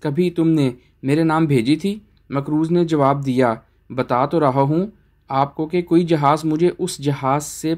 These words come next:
पहले नहीं मिला जिससे मैं आज पहुँचा हूँ।" इस पर कर्ज़ ख्वाह ने कहा कि फिर अल्लाह ने भी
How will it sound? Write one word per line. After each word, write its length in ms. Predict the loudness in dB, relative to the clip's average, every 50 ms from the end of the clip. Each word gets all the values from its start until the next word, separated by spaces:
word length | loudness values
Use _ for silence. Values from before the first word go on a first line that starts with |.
| -6 -6
पहले 320 | -4 -4 -2 0 -2 0 0
नहीं 300 | 0 2 2 4 4 4
मिला 340 | 4 2 2 2 0 0 -2 _ _ _ _ _ _ _ _ -16 -14
जिससे 680 | -8 -2 -2 -2 -2 -4 -10 -10 -6 -4 -2 0 0 2
मैं 340 | 2 2 2 0 -2 -4 -6 _ _ _ -4 0
आज 200 | 0 0 0 -2 -6
पहुँचा 400 | -10 -6 -4 -4 -2 2 2 2
हूँ।" 240 | 2 2 0 -2 -4 -8 _ _ _ _ _ _ _ -8
इस 200 | -6 -6 -6 -6
पर 220 | -4 -2 -2 -2 -2 -4 -4
कर्ज़ 240 | -2 -2 -2 -4
ख्वाह 200 | -4 -2 0 0 0
ने 100 | 0 -2
कहा 300 | -2 -2 0 2 2 0 0 -4 _ _ _ _ -12
कि 40 | -6
फिर 220 | 0 0 0 0 0
अल्लाह 260 | -2 0 2 4 4 4
ने 140 | 4 2 2
भी 160 | 4 4 4